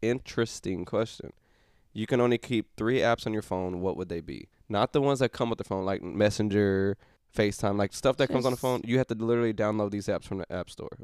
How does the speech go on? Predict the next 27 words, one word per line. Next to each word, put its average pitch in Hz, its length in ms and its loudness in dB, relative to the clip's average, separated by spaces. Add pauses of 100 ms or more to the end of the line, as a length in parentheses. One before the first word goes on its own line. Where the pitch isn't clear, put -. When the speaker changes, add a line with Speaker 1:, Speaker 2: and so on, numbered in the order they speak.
Speaker 1:
What 104 220 0
are 117 80 6
three 117 340 0
of 131 100 2
'em 147 260 -2 (360)
that 104 180 -4
you 117 80 2
would 110 140 0
keep? 95 380 -4
You 104 140 -2
only 117 120 4
can 110 100 -4
keep 107 220 -4
three 113 200 2
of 113 60 0
the 107 60 0
ones 107 240 -2
you've 95 140 -6
downloaded. 92 460 -6 (320)
What 98 120 -2
are 95 140 0
they? - 260 -12
Like, 95 140 -6
what 101 140 -2
would, 98 100 -8
what, 95 160 -6
would, 101 120 -10